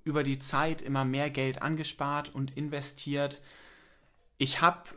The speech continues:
letztens witzigerweise mal geguckt und ich hab tatsächlich es geschafft, jetzt über die letzten drei Jahre pro Jahr eine Rendite von siebzehn Prozent, äh,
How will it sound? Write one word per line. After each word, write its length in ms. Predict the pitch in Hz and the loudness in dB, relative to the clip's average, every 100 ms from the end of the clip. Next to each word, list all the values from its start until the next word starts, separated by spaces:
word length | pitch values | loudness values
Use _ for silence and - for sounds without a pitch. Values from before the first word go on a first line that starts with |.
| - | -2
letztens 480 | 143 170 - 143 143 | 2 4 2 -2 -2
witzigerweise 560 | 143 143 135 135 135 | -4 0 2 4 2
mal 100 | 135 | 0
geguckt 460 | 131 120 - 196 - | -2 -4 -6 -8 -6
und 160 | 139 135 | -4 -4
ich 120 | 135 | -4
hab 140 | 147 | -6
tatsächlich 580 | - 135 151 151 160 - | -4 -4 -4 -6 -10 -10
es 160 | 135 - | -10 -6
geschafft, 640 | 135 - 139 160 - - | -4 0 0 0 -6 -4
jetzt 420 | 135 135 - - | -2 -2 -6 -6
über 240 | 131 127 | -4 -2
die 120 | 123 117 | -2 -2
letzten 440 | 139 - - 135 | -2 -2 -2 -2
drei 240 | 127 120 | 0 0
Jahre 400 | 117 120 143 139 | 0 2 0 0
pro 360 | 139 - 151 175 | -6 -4 0 0
Jahr 340 | 127 123 139 | 2 2 0
eine 220 | 104 127 123 | -2 -2 -2
Rendite 400 | 120 143 156 135 | -4 -4 -6 -4
von 200 | 131 123 | -4 -2
siebzehn 380 | 151 - 143 | -2 0 0
Prozent, 540 | 139 123 - 151 185 - | 0 -2 0 -2 -2 -4
äh, 400 | 156 151 151 | -4 -4 -4